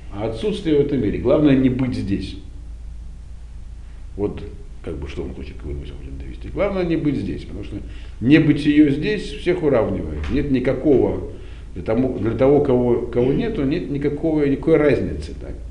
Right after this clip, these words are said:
кем он мог бы быть и кем стали другие. Большое успокоение такое есть. Вот. Э, вот вы понимаете, что этот вопрос, он не новый.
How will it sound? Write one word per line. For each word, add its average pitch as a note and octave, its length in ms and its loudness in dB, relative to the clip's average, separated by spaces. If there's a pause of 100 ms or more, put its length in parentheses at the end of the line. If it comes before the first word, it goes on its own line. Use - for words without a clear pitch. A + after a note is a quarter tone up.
(120)
кем A#2+ 240 2
он G2+ 140 -2
мог G#2+ 220 -2
бы G2 140 -2
быть F#2 340 -6 (600)
и F2 80 -6
кем - 240 2
стали F#2+ 320 0
другие. D2+ 480 -2 (2000)
Большое D#3+ 300 -2
успокоение F2+ 800 -2 (500)
такое F2 380 -10 (260)
есть. - 200 -12 (680)
Вот. A#1+ 260 -12 (1200)
Э, G2 400 -2 (880)
вот B2+ 220 4
вы D3+ 200 4
понимаете, G3+ 220 8
что E3 100 6
этот C3 160 4
вопрос, C#3+ 400 4
он C#3 120 4
не D3 80 8
новый. G#2+ 520 4